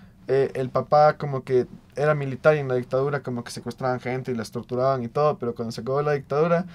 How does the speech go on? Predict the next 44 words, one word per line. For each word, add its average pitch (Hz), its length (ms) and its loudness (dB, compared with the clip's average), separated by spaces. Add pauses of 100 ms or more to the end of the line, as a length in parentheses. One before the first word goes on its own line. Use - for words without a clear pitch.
(180)
siguió 143 280 -6
haciendo 156 340 -2
esto, 190 300 -2
pero 127 160 -2
solo 143 280 -4
para 120 200 0
pedirle 131 400 -2
un 135 80 -4
montón 127 280 -4
de 127 120 -2
dinero 120 240 -2
a 127 40 2
la 127 120 0
familia. 139 480 -4 (220)
Eh, 143 340 6
poco 175 200 2
a 160 80 2
poco 170 280 2
le 147 100 2
va 143 140 4
metiendo 156 340 -2
a 147 60 2
su - 180 -6
hijo 170 400 0
y 139 100 -6
la 139 140 0
progresión 151 380 -2
del 196 120 0
personaje 139 600 0
de 117 120 2
Alex 127 540 2 (200)
y 127 100 -8
la 131 120 2
culpa 156 360 -2
que 135 100 0
va 131 140 4
sintiendo 143 580 -4
y 135 80 -6
todo, 151 300 2
cómo 147 180 -6
va 139 100 0
evolucionando 143 460 -4
el 143 60 -6
personaje, 127 720 -6